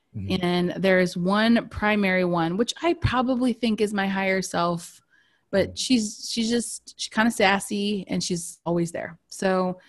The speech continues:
Speaker 2: um, which sounds like me. <laughs> So,
Speaker 1: Mm-hmm.
Speaker 2: um, I call her Karen, and I've called her Karen before anybody else started the whole Karen thing, you know, whatever. She has a very long K name, and I was like, "Well, Karen will do," you know?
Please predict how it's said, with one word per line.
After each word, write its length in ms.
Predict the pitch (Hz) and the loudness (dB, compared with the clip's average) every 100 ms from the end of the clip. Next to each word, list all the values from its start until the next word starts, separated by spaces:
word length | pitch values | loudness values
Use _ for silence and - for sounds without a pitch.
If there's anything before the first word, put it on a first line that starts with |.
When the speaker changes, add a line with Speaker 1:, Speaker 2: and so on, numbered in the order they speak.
| - _ _ 196 | -20 _ _ 2
Speaker 2:
um, 480 | 196 185 180 175 - | 4 4 4 0 -4
which 120 | 220 | 0
sounds 200 | 277 277 | 0 0
like 120 | 285 | 0
me. 180 | 262 165 - | -2 -2 -8
<laughs> 40 | |
So, 160 | - 277 | 4 6
Speaker 1:
Mm-hmm. 1000 | 269 285 - 320 320 - - 113 156 214 | 6 2 2 0 0 -8 -16 -14 -6 0
Speaker 2:
um, 260 | 214 196 196 | 0 0 -2
I 60 | |
call 220 | 208 240 | 0 2
her 120 | 233 202 | 2 2
Karen, 600 | - 170 180 226 247 - | 2 2 4 4 2 0
and 80 | 220 | 2
I've 100 | 277 | 2
called 200 | - 339 | 4 4
her 60 | 277 | 4
Karen 300 | - 202 190 | 4 4 4
before 220 | 185 202 | 2 4
anybody 320 | 208 190 185 | 4 6 6
else 180 | 180 175 | 6 4
started 240 | 190 175 170 | -2 -2 -2
the 60 | |
whole 100 | 175 | -4
Karen 400 | 170 196 170 160 | -2 -2 0 -2
thing, 400 | 165 165 156 156 | -4 -4 -2 -4
you 60 | 160 | -4
know, 80 | 151 | -2
whatever. 240 | 151 156 | -2 -4
She 140 | - | 0
has 100 | 208 | 0
a 60 | 208 | 0
very 220 | 202 180 185 | 2 2 4
long 260 | 175 175 170 _ _ | 4 4 0 _ _
K 220 | - 180 | -8 -4
name, 280 | 170 165 170 | -2 -2 -2
and 80 | 165 | 0
I 60 | 160 | 0
was 120 | 156 | 0
like, 120 | 156 247 | -4 -4
"Well, 100 | 254 | 0
Karen 360 | 277 220 185 | 2 4 2
will 100 | 165 | 0
do," 200 | 160 131 175 | -2 -4 -2
you 120 | 156 | -2
know? 160 | 151 | -2